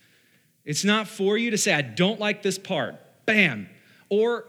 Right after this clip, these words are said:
you needed to say that, add on. It's not for you. You're not the owner. You're renting. <laughs> It's not for you to make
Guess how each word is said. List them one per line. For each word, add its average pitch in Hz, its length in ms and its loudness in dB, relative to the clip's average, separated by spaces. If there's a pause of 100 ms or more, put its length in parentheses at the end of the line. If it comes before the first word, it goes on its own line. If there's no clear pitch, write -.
you 170 140 -2
needed 190 260 0
to 185 80 0
say 208 240 2
that, 160 480 -2
add 190 220 2
on. 120 320 -6
It's 196 200 4
not 226 300 2
for 294 300 -8
you. 196 160 0
You're 156 200 -2
not 202 320 -2
the 226 160 -10
owner. 214 400 -6 (3750)
You're 127 160 -12
renting. 156 520 -8 (280)
<laughs> - 480 -14 (1500)
It's 113 180 -10
not 147 220 -6
for 143 300 -10
you 123 160 -8
to 120 60 -8
make 120 540 -8